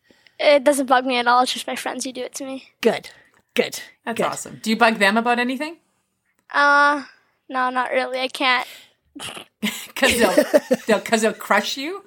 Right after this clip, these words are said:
Speaker 1: Yeah.
Speaker 3: <laughs>
Speaker 2: I'm going to assume that every single adult in your life has said, "Oh, don't you worry. Any minute now, you're just gonna sprout up.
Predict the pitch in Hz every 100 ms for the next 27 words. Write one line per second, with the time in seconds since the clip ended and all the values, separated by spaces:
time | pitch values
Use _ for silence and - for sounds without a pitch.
0 | - 285 254 - 269 240 277 - - -
1 | - - 381 - - - 220 254 269 262
2 | 247 - 233 214 - 226 214 170 175 202
3 | - - - 214 202 - 214 202 196 240
4 | 233 - - 214 208 208 202 - 170 165
5 | 165 139 - - 190 202 214 220 214 180
6 | 165 165 180 170 - 185 180 202 220 254
7 | 240 220 247 - 240 208 220 208 185 190
8 | 233 226 208 233 214 180 170 165 160 208
9 | - 180 156 - - 175 214 185 196 -